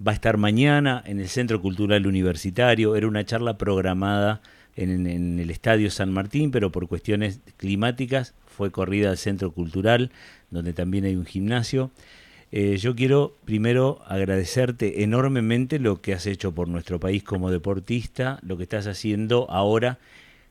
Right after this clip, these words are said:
con esta charla motivacional. Y te voy a aclarar a vos y a usted también que nos escucha. Si ustedes piensan que Silvio viene a hablarle a familia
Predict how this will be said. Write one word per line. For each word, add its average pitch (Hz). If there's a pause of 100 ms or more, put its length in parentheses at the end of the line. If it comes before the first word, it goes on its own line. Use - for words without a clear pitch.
(100)
con 110
esta 123
charla 127
motivacional. 113
Y 135
te 143
voy 185
a 185
aclarar 151
a 143
vos 175
y -
a 139
usted 143
también 139
que 104
nos 95
escucha. 95 (320)
Si 123
ustedes 180
piensan 165
que 117
Silvio 131
viene 123
a 110
hablarle 117 (680)
a 98
familia 120